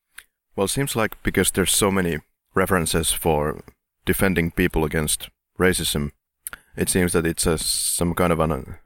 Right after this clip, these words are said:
obsession of Clint to make a point here that, well, he's against racism, he likes to show it off, or maybe he's thinking of the fifties and thinking himself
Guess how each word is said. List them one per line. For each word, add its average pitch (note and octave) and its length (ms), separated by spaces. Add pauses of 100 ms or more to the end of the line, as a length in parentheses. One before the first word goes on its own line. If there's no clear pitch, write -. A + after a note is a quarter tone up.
(100)
obsession E2 540
of D2 220 (320)
Clint F#2+ 480 (340)
to G2 80
make F#2 200
a D#2 40
point F2+ 320
here C#2+ 300 (200)
that, D2 300 (340)
well, E2+ 160
he's F#2+ 220
against F#2 300
racism, F2+ 460
he E2 160
likes D#2 260
to C#2+ 200 (300)
show F2+ 260
it D#2+ 100
off, F#2+ 420 (300)
or D#2 680 (320)
maybe F#2+ 320
he's F2+ 160
thinking F2+ 340
of D2+ 280 (280)
the - 80
fifties - 640
and C#2+ 360 (340)
thinking F2 280
himself E2 720